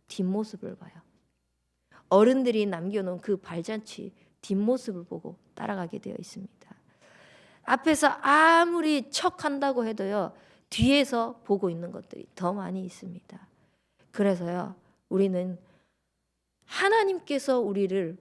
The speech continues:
보고 있으신 것처럼 우리 후대들도 그 누군가도 우리의 믿음을, 우리의 신앙을, 우리의 삶을, 복음적인 삶을 보고 있다는 것을 정말 아시고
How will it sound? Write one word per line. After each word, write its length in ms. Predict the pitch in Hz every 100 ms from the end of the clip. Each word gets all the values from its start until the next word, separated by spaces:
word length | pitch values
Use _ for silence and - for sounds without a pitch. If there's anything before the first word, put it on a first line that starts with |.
| _
보고 280 | - 208 214
있으신 480 | 170 - 185 170 185
것처럼 580 | 165 - 170 165 165 202
우리 180 | 240 262
후대들도 800 | 233 - 269 226 180 - - - -
그 280 | 311 381
누군가도 880 | 285 196 208 247 220 165 175 - - _ _ _
우리의 480 | 185 185 175 165 - _ _ _
믿음을, 540 | - 196 196 170 175 190
우리의 420 | - 185 175 175
신앙을, 460 | 175 - 214 202 175
우리의 340 | 202 208 185
삶을, 540 | 175 - 208 214 226 - _ _ _ _
복음적인 880 | - 226 339 392 359 302 269 262 247
삶을 420 | 233 214 220 180 -
보고 280 | 226 277 247
있다는 400 | - 180 175 170
것을 440 | 175 - 190 175 - _ _ _
정말 400 | - 170 180 160 -
아시고 640 | - 196 - 208 196 196